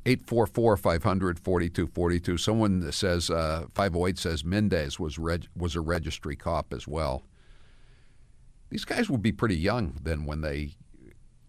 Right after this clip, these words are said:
when they w-, went into the registries. Mendez is sixty-three, and, uh, I believe that, uh, Cedar Quest is, Quest is only fifty-eight. So, so he would have been twenty, twenty-eight, and Mendez would have been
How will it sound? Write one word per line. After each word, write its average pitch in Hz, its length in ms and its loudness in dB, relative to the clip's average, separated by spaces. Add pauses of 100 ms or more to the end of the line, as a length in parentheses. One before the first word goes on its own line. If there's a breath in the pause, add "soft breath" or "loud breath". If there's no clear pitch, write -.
when 80 440 -4 (220)
they 82 160 -4
w-, 76 280 -6
went 87 180 -4
into 80 200 -4
the 73 100 -6
registries. 76 640 -6
Mendez 98 500 -2
is 71 120 -8
sixty-three, 90 1040 -2
and, 73 360 -8
uh, 67 220 -10 (180)
I 80 60 -10
believe 82 720 -4
that, 64 280 -12
uh, 71 220 -8
Cedar 104 320 -4
Quest - 420 -10
is, 73 540 -10
Quest - 360 -2
is 67 140 -8
only 76 240 -6
fifty-eight. 78 760 -8
So, 76 480 -8 (1200 soft breath)
so - 160 -6
he 113 60 2
would 110 100 2
have 87 60 -2
been 80 140 -4
twenty, 87 500 -6 (100)
twenty-eight, 95 600 -4
and 76 280 -8
Mendez 78 560 -4
would 73 160 -8
have 69 120 -6
been 71 260 -6